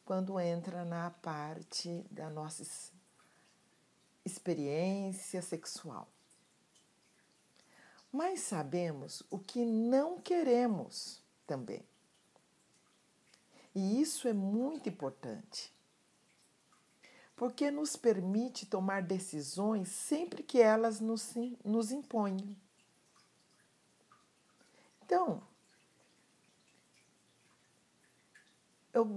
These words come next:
você vai pegar o seu caderno e escrever. Pensando assim, né?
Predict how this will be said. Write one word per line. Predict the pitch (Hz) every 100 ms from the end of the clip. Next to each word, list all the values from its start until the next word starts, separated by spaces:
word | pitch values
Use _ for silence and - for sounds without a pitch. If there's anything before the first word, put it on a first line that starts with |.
| 185
você | 254 262 269 285 - _ _ -
vai | 285 349
pegar | 208 170 160 165
o | -
seu | - 156
caderno | 165 151 175 202 240 269 - _ _ _
e | 359
escrever. | 339 - 359 339 220 135 110 - _ _ _ _ _ _ _ _ _ _ - - - -
Pensando | 269 262 - - 254 262 226 196
assim, | 180 143 151
né? | 233